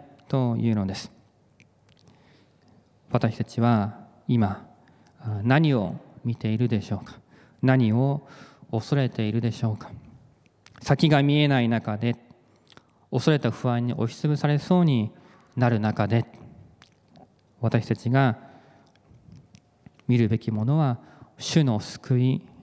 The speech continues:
なのです。主があなた方のために戦われるのだ。あなた方はただ黙っていなさい。恐れの中で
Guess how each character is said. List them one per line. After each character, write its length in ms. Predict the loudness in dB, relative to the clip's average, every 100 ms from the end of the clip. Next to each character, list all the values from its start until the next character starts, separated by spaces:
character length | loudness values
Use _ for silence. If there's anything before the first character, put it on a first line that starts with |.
| -10
な 120 | -6
の 100 | -4
で 120 | -6 -8
す。 140 | -12 -20 _ _ _ _ _ _ _ -20 -10
主 180 | 0 2
が 240 | 2 0 -6 -20 -20 _ _ _ _ _ _ -4
あ 100 | 0
な 120 | 0
た 80 | 0
方 200 | -2 -2
の 120 | -4
た 160 | -2 0
め 120 | 2
に 320 | 0 -2 -6 _ _ -12
戦 360 | -4 -2 2
わ 200 | 2 2
れ 100 | 2
る 80 | 0
の 160 | 0 0
だ。 220 | -2 -2 -6 -20 -20 _ _ _ _ _ _
あ 120 | -6 -4
な 100 | -2
た 80 |
方 220 | -4 -4 -6
は 80 |
た 140 | -2 0
だ 200 | 0 -2 -12 -20 _ -4
黙 220 | 0 2
っ 100 | 2
て 80 | 2
い 80 | 2
な 140 | 2
さ 160 | 0 -2
い。 100 | -2 -12 -20 -20 _ _ _ _ _ _ _ _ _ _ _ _ _ _
恐 220 | -2 2 2
れ 80 |
の 100 | 4
中 280 | 2 0 0
で 160 | -2